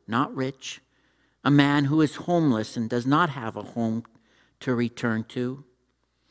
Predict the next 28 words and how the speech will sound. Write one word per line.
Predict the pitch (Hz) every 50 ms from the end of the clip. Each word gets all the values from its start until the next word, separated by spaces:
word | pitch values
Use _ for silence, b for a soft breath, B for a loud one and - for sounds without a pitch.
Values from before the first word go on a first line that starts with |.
| _ _ _ -
a | 143
man | 151 151 156 170 180 185 175
who | 165 170 175
has | 175 165 156 143
no | 170 185 202
wife | 220 196 180 196 220 240 214 - -
or | 202 190
children | - - - 220 240 269 233 196 165 143 127
to | 147
comfort | 139 - - 214 240 - - 226 202
him | 165 208 214 202 180 b b b b b b b b b b b b _
or | - 143
for | 151 - - 151
him | 139 170 175 165 151
to | - - 170 156
enjoy, | 147 143 131 - 143 135 123 113 110 117 - 117 - _ _ _ _ _ _ _ _ _ _ _ _ _ _ _ _ _ _ _ _ _ b b b b b b b -
a | -
man | 120 127 135 147 156 156 156 151
who | 139 143 147
does | 135 143 143 147 147 135 123 - -
not | 139 135 151 165 202 - - 131
know | 131 127 123 127
if | 131 123 - -
he | 139 135 135
will | 131 135 135 131
live | 131 135 147 156 160 156 139 147
or | 147 160 196 190 139
die, | 120 120 113 113 110 104 110 120